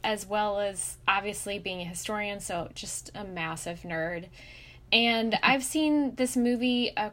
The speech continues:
Speaker 1: couple times, but haven't really watched it as intensively as I did this time. And it's from one of my favorite periods in history. It's from the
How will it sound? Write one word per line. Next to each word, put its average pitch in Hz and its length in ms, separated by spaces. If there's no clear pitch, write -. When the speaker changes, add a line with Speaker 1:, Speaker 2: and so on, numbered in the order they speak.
Speaker 1:
couple 330 680
times, 311 1000
but - 220
haven't 254 540
really 240 300
watched 196 480
it 208 240
as 190 120
intensively 190 760
as 185 140
I 180 140
did 170 220
this 165 280
time. 190 560
And 190 540
it's - 160
from 247 220
one 240 120
of 254 60
my 254 120
favorite 240 360
periods 254 440
in 254 120
history. 277 600
It's - 140
from 208 360
the 196 360